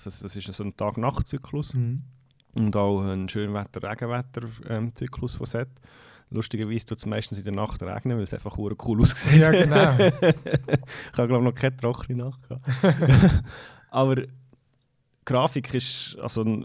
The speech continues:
Speaker 1: auch auf meiner Kiste schon, äh, ist extrem cool.
Speaker 2: Ja.
Speaker 1: Also wirklich, wenn du so rumfliegst und machst und Sachen siehst, denkst du immer so, wieder, eben, dann blitzt, blitzt und donnert und denkst so, wow, hure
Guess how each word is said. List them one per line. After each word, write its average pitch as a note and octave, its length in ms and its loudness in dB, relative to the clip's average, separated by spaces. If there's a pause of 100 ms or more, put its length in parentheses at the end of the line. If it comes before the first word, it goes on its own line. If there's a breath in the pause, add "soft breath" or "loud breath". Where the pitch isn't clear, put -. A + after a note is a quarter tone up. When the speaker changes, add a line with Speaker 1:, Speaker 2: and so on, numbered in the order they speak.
Speaker 1:
auch A2+ 220 -4
auf A2 100 -6
meiner C3 220 -2
Kiste C3 320 -6
schon, F#2+ 240 -6
äh, - 180 -10
ist - 260 -10
extrem F#2 440 -10 (100)
cool. - 240 -8
Speaker 2:
Ja. A#2 160 -12 (280)
Speaker 1:
Also G#2+ 240 -6
wirklich, A#2 340 -4 (1900)
wenn B2+ 180 2
du C3 100 -2
so C3 220 0
rumfliegst C#3+ 540 -2
und A#2 80 -6
machst B2+ 280 -4
und B2+ 120 -6
Sachen A2+ 320 -6
siehst, - 580 -6 (600)
denkst A2 180 -6
du G#2 80 -4
immer G#2+ 120 0
so, G2+ 160 -8
wieder, G2+ 260 -10
eben, G2 320 -8
dann F#2+ 200 -12 (260)
blitzt, - 420 -12
blitzt B2+ 340 -6
und - 160 -8
donnert B2+ 500 -2 (560 soft breath)
und G2+ 120 -8
denkst G2+ 180 -8
so, G2 80 -8
wow, F#2+ 260 -2
hure G2+ 140 -2